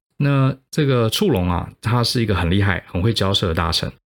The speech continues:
所以这，接下来这整段故事啊，就是在讲触龙他怎么去说服这个太后。当然最后结果是成功的啊，我们听听他怎么说服太后。这个触龙就跑去找太后啦。这个，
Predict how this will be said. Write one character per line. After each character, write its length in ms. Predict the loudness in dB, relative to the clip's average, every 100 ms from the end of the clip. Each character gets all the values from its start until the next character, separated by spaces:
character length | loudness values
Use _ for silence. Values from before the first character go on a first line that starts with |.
| -4
所 100 | -2
以 40 |
这， 100 | -2
接 240 | -4 -2 0
下 80 |
来 80 | 0
这 80 | 0
整 120 | -2
段 180 | 0 0
故 140 | 0 0
事 120 | -2
啊， 80 | -2
就 140 | -2
是 100 | 0
在 140 | 0
讲 200 | 0 -2
触 220 | -4 0 0
龙 240 | 2 0
他 180 | 0 -2
怎 300 | 0 -2 -2 -2
么 120 | -2
去 140 | -2
说 220 | 0 0
服 120 | 0 -2
这 100 | -2
个 60 |
太 200 | -2 -2
后。 160 | -2 -2
当 160 | -2
然 100 | 0
最 120 | 2 2
后 100 | 0
结 160 | 0
果 80 | -2
是 180 | -2 -4
成 140 | -4
功 220 | 0 0
的 120 | 0 -4 -6
啊， 180 | -4 0
我 60 |
们 100 | 0
听 160 | 2 2
听 80 | 2
他 140 | 0
怎 100 | -2
么 80 | -2
说 140 | -2
服 100 | -2
太 220 | -2 -2
后。 120 | -2 -6 _ -16 -16 -16 _
这 100 | -2
个 80 | -2
触 160 | 0
龙 220 | 0 2 0
就 220 | 0 -2 _ _
跑 160 | -2 0
去 160 | 0
找 140 | 0 -2
太 180 | 0 0
后 100 | 2
啦。 220 | 0 -4 _ _ _ _
这 140 | -4 -2
个， 720 | 0 2 2 2 0 0